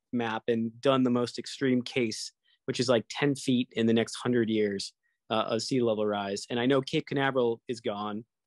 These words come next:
in our area. May-, Merritt Island is gone in our area, in, in the, in Brevard County. Uh, I know, also know Tampa Bay severely impacted. I know Miami severely impacted,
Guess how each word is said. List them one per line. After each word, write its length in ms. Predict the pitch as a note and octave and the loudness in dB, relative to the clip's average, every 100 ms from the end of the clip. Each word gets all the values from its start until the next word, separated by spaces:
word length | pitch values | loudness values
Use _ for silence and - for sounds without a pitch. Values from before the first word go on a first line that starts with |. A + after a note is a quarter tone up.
| _ _ - | _ _ 0
in 100 | C3 | 2
our 160 | C3 | 4
area. 500 | A#2+ A2 G2+ G2 G2 - _ _ - | 2 -2 -4 -6 -12 -16 _ _ 0
May-, 200 | C3+ C#3+ _ | 2 2 _
Merritt 360 | D3+ C#3 D#3 D3 | -2 2 4 6
Island 320 | C3+ C#3+ B2 | 4 0 -4
is 100 | A2+ | -6
gone 460 | - G2+ G2 G2 A2+ - | -8 -10 -8 -10 -12 -4
in 100 | A#2+ | 0
our 140 | G#2+ G2+ | 2 2
area, 420 | G2+ G2 G2+ G2+ | 2 0 0 -2
in, 180 | - A#2 - | 0 0 -2
in 280 | - C#3 B2 | 0 4 6
the, 260 | A2+ G#2 G#2 | 6 4 2
in 100 | A#2+ | 2
Brevard 460 | A#2 G#2+ G2+ F#2+ G2 - | 2 2 2 0 -6 -8
County. 420 | G#2+ G2 F#2+ G#2 _ _ - - | -6 -2 -2 -4 _ _ -20 -4
Uh, 180 | A#2+ G#2+ | 2 4
I 80 | B2 | 6
know, 120 | B2+ | 6
also 320 | B2 B2+ C3 C#3 | 6 4 4 2
know 100 | A#2+ | 2
Tampa 300 | - A#2+ G#2+ | 2 -2 0
Bay 460 | A#2 A#2 A#2 A#2 B2 _ | 2 4 2 0 -6 _
severely 580 | - A#2+ A2+ A#2 A#2 A#2 | -10 -4 2 2 4 2
impacted. 720 | A2+ A#2+ A2+ - A#2 A2 A2+ _ _ - | -2 -4 -8 -2 -2 0 -2 _ _ -6
I 60 | A#2+ | -2
know 420 | A#2 A2 A2 A2 | 0 0 0 -2
Miami 640 | A#2+ A2 A2 A2+ A#2 A2+ A2 _ _ _ - _ _ - | -2 -2 0 0 0 -2 -8 _ _ _ -20 _ _ -20
severely 640 | G2 - A2 A2 G#2+ G#2+ G#2+ | -14 -10 -4 0 2 2 2
impacted, 600 | G#2 A2 G#2 - G#2+ | 0 -4 -6 -4 -4